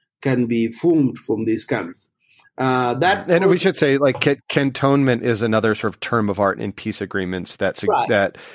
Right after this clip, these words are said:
Speaker 2: i-, in which, um, you know, militias or armies are sort of basically kept in a spot or at a base, uh, s-, before they can begin that D D R, that process of reintegrating into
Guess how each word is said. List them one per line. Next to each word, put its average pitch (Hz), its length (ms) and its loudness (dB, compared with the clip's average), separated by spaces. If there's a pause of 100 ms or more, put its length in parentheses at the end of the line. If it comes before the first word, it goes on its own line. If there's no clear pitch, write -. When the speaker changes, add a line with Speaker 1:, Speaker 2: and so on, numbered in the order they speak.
(100)
Speaker 2:
i-, - 20 -2
in 160 320 2
which, 147 300 2
um, 123 340 2
you 127 100 2
know, 101 40 2
militias 104 500 0
or 95 140 -2
armies 104 480 0
are 107 200 0
sort - 120 -8
of 95 60 -12
basically 101 260 -4
kept - 420 -6
in 101 300 -4
a 95 80 -6
spot 92 440 0
or 101 120 2
at 90 100 0
a 90 60 -4
base, 87 500 -4 (300)
uh, 104 320 2 (240)
s-, - 200 -6
before 127 380 0
they 107 140 0
can 104 160 -2
begin 104 320 0
that 92 260 -2
D 98 140 -6
D 92 180 -2
R, 85 220 2
that - 160 -2
process 95 520 -2
of 87 260 0
reintegrating 87 760 0
into 82 480 -4